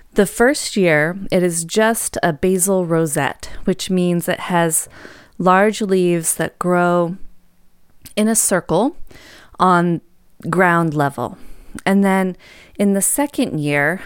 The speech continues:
the mullein shoots up a stalk that can be quite tall. It can be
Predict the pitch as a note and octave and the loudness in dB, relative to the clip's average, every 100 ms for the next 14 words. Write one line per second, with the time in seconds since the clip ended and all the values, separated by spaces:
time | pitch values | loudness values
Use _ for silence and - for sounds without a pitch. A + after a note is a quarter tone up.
0 | - G3 F#3 F#3 F3 F3 E3+ E3+ - C4+ | -6 -2 0 2 0 0 -2 -2 -2 -2
1 | - - G#3+ - F3 - - D#3 E3 C#4+ | -4 -8 -4 -4 -4 -8 0 2 2 -2
2 | - - - - - - - - - _ | -6 -4 -6 -6 -20 -20 -20 -20 -20 _
3 | E3+ - G#3 G3+ - - - - - C#3 | -2 0 0 0 -2 -2 -2 -4 -2 2
4 | D3+ - - A3 G#3+ A#3+ A#3+ | 0 -2 -2 0 0 -2 -4